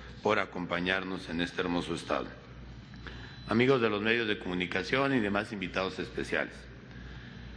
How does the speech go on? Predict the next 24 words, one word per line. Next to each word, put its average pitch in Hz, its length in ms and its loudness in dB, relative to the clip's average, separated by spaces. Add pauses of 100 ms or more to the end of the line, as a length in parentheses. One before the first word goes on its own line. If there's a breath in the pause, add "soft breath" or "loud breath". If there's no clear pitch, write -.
(200 loud breath)
Señor 135 280 6
presidente, 107 600 2 (300)
el 113 120 4
estado 147 260 4
de 147 100 6
Aguascalientes 123 800 2
reitera 120 420 4
su - 140 -6
voluntad 95 560 4 (480 loud breath)
de 101 100 6
avanzar 95 480 2
con 98 180 -4
usted, 85 380 2 (280)
con 90 160 2
el 90 100 4
gobierno 110 420 4
federal 104 500 4 (720)
y - 60 0
las 76 180 2
treinta 85 340 0
y 92 40 4
dos 98 200 2
entidades 87 440 2
federativas, 76 580 0